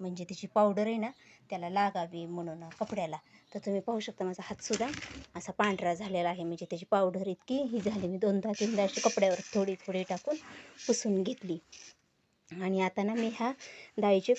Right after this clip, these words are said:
तीन किलो उडदाच्या डाळीचे पापड करणार आहेत. कोणी कोणी यात मुगाची डाळ पण मिक्स करतं, पण मी पूर्ण उडदाच्या डाळीचेच, अ, पापड करणार आहेत. आता ह्या डब्यातनं मी टोपण लावून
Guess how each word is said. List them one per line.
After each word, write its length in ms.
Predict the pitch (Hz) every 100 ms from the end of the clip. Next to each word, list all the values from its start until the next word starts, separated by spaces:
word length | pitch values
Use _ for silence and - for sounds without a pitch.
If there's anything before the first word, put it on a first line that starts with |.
| - -
तीन 140 | 220
किलो 360 | 196 196 202 202
उडदाच्या 460 | 202 196 196 202
डाळीचे 280 | 196 180 175
पापड 340 | 233 247 247 247
करणार 360 | 208 190 185
आहेत. 140 | 185 196
कोणी 160 | 220 208
कोणी 240 | - 208
यात 160 | 202 214
मुगाची 340 | 208 202 196
डाळ 160 | 202 202
पण 160 | 196 233
मिक्स 280 | 262 - -
करतं, 360 | 202 196 233 294 - - -
पण 120 | 190
मी 120 | 196 190
पूर्ण 360 | 214 202 240
उडदाच्या 500 | 294 240 220 202 196 202
डाळीचेच, 420 | 196 - 311 - -
अ, 20 | 208 190 214
पापड 240 | 226 202
करणार 300 | - 190 180
आहेत. 160 | 185 180
आता 180 | 175
ह्या 160 | 180 196
डब्यातनं 480 | 196 190 190 214 202
मी 160 | 196 190
टोपण 240 | 196 190
लावून 180 | 196